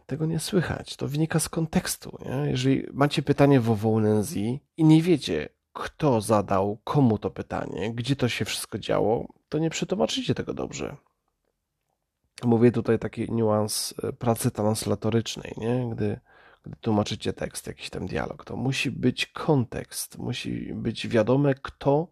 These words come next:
do kogo to mówi. I teraz zróbmy sobie takie zdanie.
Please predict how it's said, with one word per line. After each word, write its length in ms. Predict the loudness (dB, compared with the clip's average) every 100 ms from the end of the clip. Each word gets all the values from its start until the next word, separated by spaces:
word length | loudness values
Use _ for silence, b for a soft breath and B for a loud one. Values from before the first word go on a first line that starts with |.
| _
do 120 | -2
kogo 300 | 0 2 0
to 160 | 0 -2
mówi. 380 | -2 -2 -4 -12 _ _ _ _ _ -20 -20 B B B B B B B B B B B B _ _
I 120 | 0
teraz 480 | 4 6 6 2 -6 -6
zróbmy 380 | -4 -2 -2 -2
sobie 200 | 0 -2
takie 220 | -2 -4
zdanie. 460 | -2 -2 -4 -8